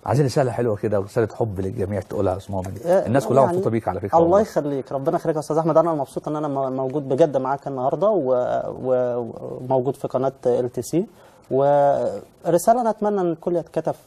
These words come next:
Speaker 2: آه، حوالين نادي الزمالك، م-، م-، إدارة، لعيبة، آه، مج-، يعني، آه، جهاز فني، جمهور. برضه زي ما بدأت الحلقة هنهيها بإن يا رب إن شاء الله الجمهور يكون ليه،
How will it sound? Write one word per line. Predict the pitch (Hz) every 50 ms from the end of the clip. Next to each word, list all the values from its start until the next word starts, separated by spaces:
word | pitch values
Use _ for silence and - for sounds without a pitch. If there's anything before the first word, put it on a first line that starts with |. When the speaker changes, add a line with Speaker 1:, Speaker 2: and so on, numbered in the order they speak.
| - -
Speaker 2:
آه، | - 117 127 127 117 110 - - - - _ -
حوالين | - - 147 147 143 156
نادي | 156 156 139 139
الزمالك، | 123 - 131 127 151 160 156 -
م-، | 165
م-، | 139 131 120 139 123 - - - - -
إدارة، | 170 151 143 143 143 139 135 135 131 127 127 123 117
لعيبة، | 127 139 131 127 139 139 127 127 131
آه، | 131 131 127 127 127 107 82 - - 127 131 131 - - 123 127
مج-، | 147 156 156 - -
يعني، | 143 131 127 123 123 131 127 131 - - - - - _ - -
آه، | 127 127 127 127 123 120 120 123
جهاز | 123 135 139 156 143 -
فني، | - 139 131 135 135 139 139 - _ _ _ _ -
جمهور. | 135 127 143 143 143 131 147 151 143 135 - - _ - _ _ _ - -
برضه | 139 147 170 170 151 139 143
زي | 135 156 151
ما | 151 139
بدأت | 135 143 - - -
الحلقة | 131 - - 147 139 123 135
هنهيها | 127 131 123 127 156 147 151 139 139
بإن | 135 135 143 139 135 131 127 120 117 - - - 110
يا | 127 135 147
رب | 165 156 127 127 -
إن | 123 123
شاء | - - 131 127
الله | 131 135 135 135 -
الجمهور | 127 120 139 139 139 147 156
يكون | - - 160 143
ليه، | 143 156 160 160